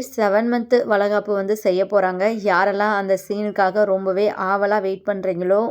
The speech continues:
மறக்காம இந்த வீடியோக்கு லைக் கொடுத்துருவீங்க, அன்பு உறவுகளே. காவேரியோட வளகாப்பு ரொம்பவே சூப்பரா தான் நடக்க போகுது. ஆனா, அந்த வளகாப்புல ஒரு பெரிய ட்விஸ்ட் இருக்க போகுது. அதற்கான ப்ரெடிக்ஷன் தாங்க பார்க்க போறோம்.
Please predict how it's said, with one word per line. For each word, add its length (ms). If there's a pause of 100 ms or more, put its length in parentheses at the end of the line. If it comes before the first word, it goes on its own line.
மறக்காம 400
இந்த 240
வீடியோக்கு 340
லைக் 220
கொடுத்துருவீங்க, 500
அன்பு 380
உறவுகளே. 520 (760)
காவேரியோட 840
வளகாப்பு 680
ரொம்பவே 440
சூப்பரா 600
தான் 160
நடக்க 340
போகுது. 360
ஆனா, 520
அந்த 220
வளகாப்புல 680
ஒரு 200
பெரிய 400 (540)
ட்விஸ்ட் 320
இருக்க 340
போகுது. 560
அதற்கான 400
ப்ரெடிக்ஷன் 520
தாங்க 280
பார்க்க 420
போறோம். 280